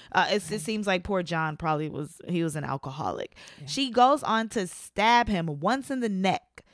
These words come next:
Speaker 2: Mm-hmm.
Speaker 1: severing his carotid artery, and then five times in the chest, puncturing his heart. So
Speaker 2: Yeah.
Speaker 1: now we're keeping track. The first victim, she only stabbed once. Now our girl has gone up to six times for the second victim.
Speaker 2: Yeah, her rage is just increasing. She is out for blood.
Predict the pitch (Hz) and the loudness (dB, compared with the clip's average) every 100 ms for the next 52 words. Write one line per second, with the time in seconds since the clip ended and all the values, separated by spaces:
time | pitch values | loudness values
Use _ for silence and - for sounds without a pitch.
0 | _ 180 165 156 262 285 269 247 233 - | _ -20 -18 -2 4 4 4 -2 -4 -4
1 | 196 196 220 - 180 175 165 170 180 196 | 2 2 4 2 4 4 2 -2 -2 -2
2 | 175 - 214 233 226 220 202 190 180 175 | -4 4 4 6 2 -2 -2 -4 -8 -2
3 | 185 170 - 190 185 - 165 160 147 165 | -2 -2 -4 -4 -4 -6 -6 -6 -4 -4
4 | - - - - - 202 196 143 190 220 | -4 -8 -20 -20 -2 2 2 0 0 0
5 | 240 226 226 175 175 131 - 180 233 277 | 0 -4 -6 -4 -4 -4 -6 -2 0 0
6 | 226 220 196 185 185 170 170 165 160 147 | -4 -4 -6 -4 -4 -4 -4 -2 -2 -2
7 | 165 202 - - - - 190 202 190 185 | -2 -2 -4 -20 -16 -4 0 2 0 -2
8 | 175 170 170 170 165 - 147 - - 208 | -4 -4 -4 -4 -4 -6 -12 -14 -6 -6
9 | - - 170 135 131 143 139 143 - 127 | -6 -16 -12 -10 -10 -14 -14 -16 -14 -16
10 | - - - _ - - _ 208 185 143 | -16 -20 -20 _ -20 -20 _ -8 -8 -10
11 | 170 - 226 226 214 220 214 202 180 - | -18 -10 -8 -8 -8 -8 -6 -8 -10 -10
12 | 180 - - 226 233 220 - 226 214 - | -10 -10 -16 -8 -6 -6 -10 -10 -10 -10
13 | 208 202 196 185 - 220 220 190 165 - | -8 -6 -6 -10 -12 -10 -8 -8 -8 -10
14 | 180 - _ 180 165 165 170 170 170 165 | -10 -10 _ -10 -10 -12 -8 -6 -4 -4
15 | 165 | -8